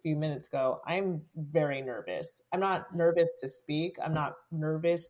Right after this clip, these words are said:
to talk, but I'm nervous about my truth and how it will be interpreted by people who don't have my lived experience.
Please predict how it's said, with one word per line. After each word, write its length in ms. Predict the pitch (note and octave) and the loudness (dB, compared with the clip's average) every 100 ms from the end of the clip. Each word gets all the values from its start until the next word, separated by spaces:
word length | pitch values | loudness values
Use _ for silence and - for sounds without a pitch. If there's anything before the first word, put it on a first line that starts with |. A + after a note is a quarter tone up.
| - | -6
to 440 | D#3+ D3+ D3 C#3+ - _ _ - | -2 0 0 -4 -10 _ _ -8
talk, 420 | C3+ B2+ G#3+ B3 - _ - _ _ | -2 0 0 -4 -16 _ -20 _ _
but 120 | E3+ D#3 | 0 0
I'm 300 | D3+ D#3 D#3+ | 0 0 2
nervous 560 | E3 E3+ F3+ F3+ F3+ - | 4 4 2 0 -2 -8
about 600 | D3 - C#3 C3+ C3+ - - - _ _ _ _ - | -6 -2 0 0 -2 -6 -14 -18 _ _ _ _ -6
my 180 | D#3 C#3+ | -4 -4
truth 800 | - - E3 D#3 G3 A3+ - _ _ _ _ _ - | -6 -8 -2 0 0 -6 -16 _ _ _ _ _ -4
and 120 | E3+ | -4
how 540 | D#3+ - F3 F3 F3+ F3+ | -4 -6 0 4 4 2
it 160 | F3 | 0
will 160 | E3 E3 | 0 0
be 160 | E3 | 0
interpreted 920 | D#3+ D3 - D#3 D#3 E3+ F#3+ G3 G3 F3+ | -2 -2 -4 -4 -4 -2 0 0 -2 -2
by 160 | D3 | -2
people 440 | C#3+ F3+ D#3+ E3 D#3+ | -2 -8 -2 -2 0
who 80 | D3+ | -4
don't 280 | D3 C#3+ - | -4 -6 -6
have 360 | D3+ C#3+ D#3 | -4 -4 -4
my 140 | C#3 C3+ | -6 -4
lived 260 | C#3+ E3 | -6 -8
experience. 840 | - - D#3 E3+ - - - - | -12 -12 -12 -10 -10 -12 -14 -20